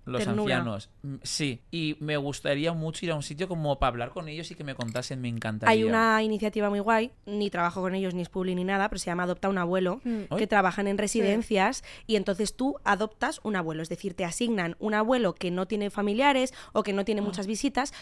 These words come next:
Speaker 2: para que tú vayas, por ejemplo, una vez a la semana a hacerle
Speaker 1: Ah.
Speaker 2: compañía.
Speaker 3: Sí.
Speaker 2: Podemos ir.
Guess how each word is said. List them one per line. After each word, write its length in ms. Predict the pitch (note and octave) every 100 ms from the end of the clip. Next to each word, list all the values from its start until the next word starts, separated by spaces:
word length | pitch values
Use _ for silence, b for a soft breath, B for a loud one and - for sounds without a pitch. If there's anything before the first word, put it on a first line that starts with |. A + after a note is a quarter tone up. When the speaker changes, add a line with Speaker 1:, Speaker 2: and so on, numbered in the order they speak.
| -
Speaker 2:
para 180 | A3+ G3+
que 80 |
tú 140 | G#3 A#3+
vayas, 240 | A3+ F#3+
por 80 | G3+
ejemplo, 240 | A3 G3
una 80 | F#3+
vez 160 | G3+ A3+
a 20 |
la 100 | A#3
semana 340 | A#3+ B3 C#4
a 20 | A#3
hacerle 260 | C#4 D4+
Speaker 1:
Ah. 40 | -
Speaker 2:
compañía. 560 | G3 F3 E3+ E3 D#3 - - - - -
Speaker 3:
Sí. 360 | - B3 G#3+ G3
Speaker 2:
Podemos 380 | - A3 G#3+ G#3
ir. 240 | G3 A3+